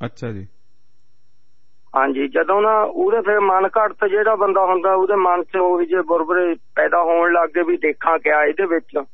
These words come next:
Speaker 1: ਜੀ।
Speaker 2: ਜਦੋਂ ਇੱਥੋਂ ਚੱਲ ਗਿਆ ਜੀ, ਉਹ ਅਰਦਾਸ ਬੇਨਤੀ ਕਰਤੀ, ਜਿਹੜੀਆਂ ਗੁਰੂ ਸਾਹਿਬ ਨੇ ਉਹਨੂੰ ਬਖਸ਼ਿਸ਼ਾਂ ਕੀਤੀਆਂ ਸੀ, ਬਾਬਾ ਧਿਆਨ ਸਿੰਘ ਜੀ ਨੂੰ ਅਰਦਾਸ ਬੇਨਤੀ ਕਰ-, ਕਰਤੀ ਜੀ ਵੀ "ਇਹਨਾਂ ਨੂੰ ਹੋਣ", ਕੜਾ
Speaker 1: ਜੀ।
Speaker 2: ਦੇਤਾ ਜੀ।
Speaker 1: ਜੀ।
Speaker 2: ਪ੍ਰਸ਼ਾਦ ਲੈ ਕੇ ਜਦੋਂ ਜਾਂਦਾ ਜੀ ਉਹ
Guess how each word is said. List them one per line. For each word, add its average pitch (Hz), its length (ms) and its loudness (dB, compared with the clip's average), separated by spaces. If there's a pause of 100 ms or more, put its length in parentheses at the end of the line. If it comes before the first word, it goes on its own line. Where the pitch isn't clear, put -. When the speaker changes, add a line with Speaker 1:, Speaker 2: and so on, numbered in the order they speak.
(100)
Speaker 1:
ਜੀ। 107 200 -10 (1200)
Speaker 2:
ਜਦੋਂ 175 540 2 (240)
ਇੱਥੋਂ 175 260 0
ਚੱਲ 165 340 0
ਗਿਆ 180 180 2
ਜੀ, 175 120 0
ਉਹ 180 200 4
ਅਰਦਾਸ 156 320 2
ਬੇਨਤੀ 165 420 0
ਕਰਤੀ, 156 420 0
ਜਿਹੜੀਆਂ 170 360 2
ਗੁਰੂ 160 240 0
ਸਾਹਿਬ 160 220 2
ਨੇ 185 120 2
ਉਹਨੂੰ 185 200 2
ਬਖਸ਼ਿਸ਼ਾਂ 151 480 0
ਕੀਤੀਆਂ 143 420 -2
ਸੀ, 147 120 -2
ਬਾਬਾ 139 320 0
ਧਿਆਨ 156 260 0
ਸਿੰਘ 143 200 -2
ਜੀ 156 120 -6
ਨੂੰ 165 300 2
ਅਰਦਾਸ 135 340 0
ਬੇਨਤੀ 139 380 -2
ਕਰ-, 151 280 0
ਕਰਤੀ 143 380 -2
ਜੀ 165 140 -2
ਵੀ 160 100 -4
"ਇਹਨਾਂ 165 220 2
ਨੂੰ 190 120 2
ਹੋਣ", 180 440 2
ਕੜਾ 139 340 0
Speaker 1:
ਜੀ। 143 100 0
Speaker 2:
ਦੇਤਾ 147 260 0
ਜੀ। 147 340 -4
Speaker 1:
ਜੀ। 104 180 -10 (500)
Speaker 2:
ਪ੍ਰਸ਼ਾਦ 156 400 2
ਲੈ 190 140 2
ਕੇ 196 140 0
ਜਦੋਂ 185 280 -2
ਜਾਂਦਾ 175 380 2
ਜੀ 320 160 0
ਉਹ 165 380 2